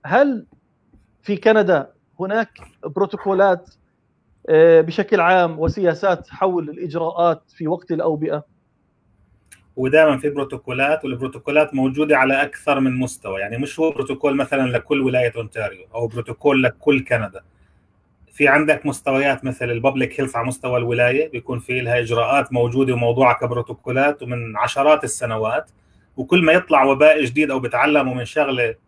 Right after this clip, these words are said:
Speaker 2: حصلت معهم مثلًا السارس، الإتش وان إن وان إلى آخره، بضيفوا تعديلات على ال-، اللي هم تعلموه واستفادوا من خبرتهم. إيه، في عندك على مستوى المستشفيات الجامعية أو اللي بيسموها tertiary centers، يعني مثل تشيو، مثل السيفيك،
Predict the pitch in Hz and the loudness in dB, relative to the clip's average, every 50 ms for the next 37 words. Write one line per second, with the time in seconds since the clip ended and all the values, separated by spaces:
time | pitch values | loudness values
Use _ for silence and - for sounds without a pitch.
0 | _ _ _ _ - 160 160 - - 151 135 - 143 139 131 120 - 147 143 139 | _ _ _ _ -2 0 0 0 2 0 0 0 0 -2 -2 -2 -4 -8 -10 -6
1 | 131 127 123 - 117 113 113 110 113 - - - 143 139 135 135 135 117 - 110 | -6 -6 -4 -4 -4 -6 -4 -6 -8 -12 -10 -4 -2 0 0 0 -2 -6 -10 -10
2 | 110 117 117 - - 120 120 117 117 117 120 127 131 127 127 131 131 131 120 123 | -8 -8 -10 -8 -6 -6 -6 -4 -4 -6 -6 -6 -6 -6 -6 -4 -4 -2 -2 -2
3 | 123 - - 135 139 139 131 151 180 180 - _ _ _ _ 127 139 139 131 156 | -2 -4 -4 -4 -4 -4 -2 -2 -4 -6 -8 _ _ _ _ -2 -2 2 4 4
4 | 156 143 - - 117 - 127 113 113 113 120 120 127 127 127 123 - - 117 120 | 4 4 2 -2 -6 -4 -2 -2 -2 -2 -2 0 2 0 0 0 -2 -4 -4 -2
5 | 120 117 113 113 113 107 104 104 101 101 101 104 - - 123 123 117 156 170 156 | -2 -4 -4 -4 -6 -6 -6 -6 -6 -8 -8 -10 -12 -8 -2 0 0 2 2 2
6 | 143 127 127 139 143 143 147 151 147 143 - 147 - - 131 135 131 123 113 - | 2 2 2 4 4 4 4 4 2 2 -2 -8 -4 -4 0 0 0 -2 -2 -8
7 | - 117 101 - 107 - _ - 139 156 175 - _ _ _ _ _ _ _ _ | -10 -14 -14 -14 -14 -16 _ -10 -10 -10 -10 -12 _ _ _ _ _ _ _ _
8 | _ _ _ _ _ _ _ _ - 143 139 135 135 131 123 - 160 160 170 170 | _ _ _ _ _ _ _ _ -6 -4 0 0 0 0 0 0 2 2 2 2
9 | 160 - 151 143 139 143 147 147 156 175 165 - - 160 151 147 143 143 139 135 | 2 -2 0 0 2 2 2 2 2 0 -4 -2 0 2 4 4 4 2 0 -2
10 | 135 131 127 127 127 127 131 131 - 123 - - 160 160 165 160 156 131 123 143 | -2 -2 -2 -2 -4 -4 -4 -6 -8 -10 -8 -2 0 0 2 2 0 0 2 0
11 | 139 139 143 135 147 156 160 156 139 139 139 131 120 - 143 147 147 139 - 147 | 0 0 0 0 2 4 4 4 4 4 2 -2 -4 -4 -4 -2 -2 -2 0 -2
12 | 143 139 - 143 127 123 113 - 139 127 117 - 101 95 92 107 101 104 117 123 | -4 -2 -2 -4 -4 -4 -4 -6 -8 -8 -8 -10 -12 -14 -12 -12 -12 -12 -10 -12
13 | 120 - 127 113 113 - - 147 139 139 135 127 120 - - 139 - - - 156 | -10 -8 -8 -8 -8 -6 -4 -4 -2 -2 -2 -2 -4 -8 -10 -10 -10 -4 0 2
14 | 147 147 156 156 156 - | 4 4 4 2 2 -2